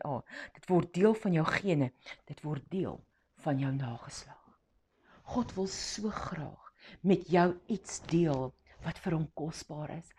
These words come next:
Hy wil so graag sy asem en sy gees weer opnuut deur jou sit. Soos ons laasweek gekyk het in Johannes ses vers drieënsestig.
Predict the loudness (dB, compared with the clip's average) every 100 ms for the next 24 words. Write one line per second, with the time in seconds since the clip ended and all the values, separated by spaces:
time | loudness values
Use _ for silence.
0 | -14 -14 4 8 10 8 4 -2 -2 0
1 | 0 0 0 -2 -2 2 2 4 2 2
2 | 0 -6 -14 -6 2 2 6 6 6 2
3 | 4 8 8 8 0 -12 -8 6 12 12
4 | 12 2 2 4 12 12 12 8 -16 _
5 | 2 8 10 8 4 4 2 2 0 -14
6 | _ _ _ _ _ _ _ _ _ _
7 | _ _ _ _ _ _ _ _ _ _
8 | _ _ _ -4 -2 2 4 4 2 -2
9 | -4 -4 -2 -2 0 2 4 4 2 2
10 | 2 2 -4 -4 -2 0 0 0 0 -2
11 | -10 -12